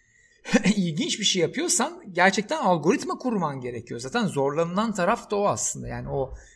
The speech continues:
buna şey deniyor işte. Kompütasyonel düşünme biçimleri vesaire diyor işte. Biz Hakan Ataş'la beraber, Hakan Hoca da jüriydi bu arada.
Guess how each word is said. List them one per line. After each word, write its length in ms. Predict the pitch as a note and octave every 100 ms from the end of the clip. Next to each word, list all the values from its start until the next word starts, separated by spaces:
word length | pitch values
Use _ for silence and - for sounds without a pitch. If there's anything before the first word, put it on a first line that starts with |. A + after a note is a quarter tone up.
| -
buna 160 | D#3 F3
şey 260 | G#3 G3
deniyor 260 | E3+ B2+ A2+
işte. 300 | - - A#2+ _ _ _ _
Kompütasyonel 800 | - D3+ D3+ D#3+ D3 E3+ D#3+ E3
düşünme 640 | D3 - D#3+ D#3+ D3+ - _ _ _
biçimleri 400 | - D3 C#3+ D3+
vesaire 460 | D3 - D#3+ C#3+ A2
diyor 120 | A2
işte. 220 | G#2+ C3
Biz 320 | C3 B2 - - _
Hakan 340 | - D3+ D#3
Ataş'la 440 | E3 E3 D#3 - C#3+
beraber, 280 | C3+ C3 D3
Hakan 300 | D3 C#3+ E3+
Hoca 180 | E3
da 80 | F#3
jüriydi 460 | C3 C3 C3+ B2 A#2+
bu 100 | A#2
arada. 340 | A2+ A2 G#2+